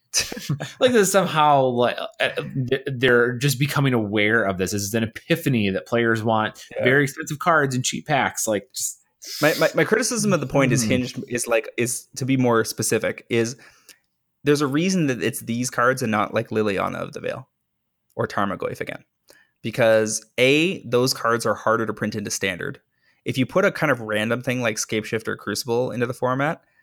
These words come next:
Speaker 2: and you're not gonna play, lean into those themes with upcoming sets, then it just kind of floats there as money you can get out of a booster pack. It's at Mythic, so it doesn't really mess with the draft or limited formats. Um, and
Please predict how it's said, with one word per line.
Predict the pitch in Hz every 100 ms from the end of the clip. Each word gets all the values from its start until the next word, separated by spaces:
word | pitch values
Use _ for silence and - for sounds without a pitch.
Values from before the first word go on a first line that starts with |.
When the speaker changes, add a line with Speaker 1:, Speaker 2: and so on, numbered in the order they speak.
| _ _ _ -
Speaker 2:
and | 123
you're | 113
not | 113 117
gonna | 131
play, | 110 - 113 80
lean | 113 120 113
into | 107 113
those | 117 120
themes | - 117 127 127
with | 110 - -
upcoming | 117 - 107 101
sets, | - 110 160 - - _ _ -
then | 127
it | 127
just | 156
kind | - 131
of |
floats | - - 127 120 - -
there | 101 98 80 - _ _
as | 120 117
money | 113 123 135
you | 120 117
can | 127
get | 110
out | 110
of | 107
a |
booster | 104 110 -
pack. | 104 98 90 104 - _ _ -
It's | 123
at | 143 131
Mythic, | 127 139 117
so | -
it | 120
doesn't | 123
really | 113 113
mess | 110 110 -
with | 107
the |
draft | 101 - 104 104 107
or |
limited | 101 104 101
formats. | - 98 98 92 - - _ _ _ _
Um, | - 110 107 107 107 123 _ _ _ _ _ _
and | 117 113 110 110